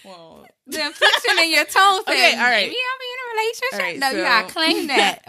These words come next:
Speaker 2: Okay.
Speaker 1: Okay, yeah. In the next five years, I'm gonna be in, like, an awesome relationship. That's that.
Speaker 2: Healthy.
Speaker 1: Healthy, awesome.
Speaker 2: Yes.
Speaker 1: We're, we're gonna be having a great time.
Speaker 2: Yes.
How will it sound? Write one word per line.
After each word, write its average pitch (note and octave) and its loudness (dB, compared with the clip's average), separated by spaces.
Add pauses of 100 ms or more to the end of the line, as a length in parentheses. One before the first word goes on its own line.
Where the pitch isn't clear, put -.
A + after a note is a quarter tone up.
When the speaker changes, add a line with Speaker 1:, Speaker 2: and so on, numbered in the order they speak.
(100)
Speaker 2:
Okay. G4 -2
Speaker 1:
Okay, F#3 -2
yeah. D3+ -4
In D#3+ -14
the E3+ -14
next F#3+ -14
five A3+ -6
years, F#3+ -4
I'm F3 -10
gonna E3+ -10
be E3 -12
in, D#3+ -8
like, E3 -8
an F3 -20
awesome E3 -10
relationship. D#3+ -14 (400)
That's D3+ -14
that. C3 -16
Speaker 2:
Healthy. F#3 -2 (120)
Speaker 1:
Healthy, A#3 -14
awesome. G3 2
Speaker 2:
Yes. F#3+ 2
Speaker 1:
We're, F#3+ 0
we're F#3+ 0
gonna F#3 -4
be F#3 -10
having E3+ -8
a E3 -12
great D3+ -12
time. E2 -20
Speaker 2:
Yes. F#3+ -2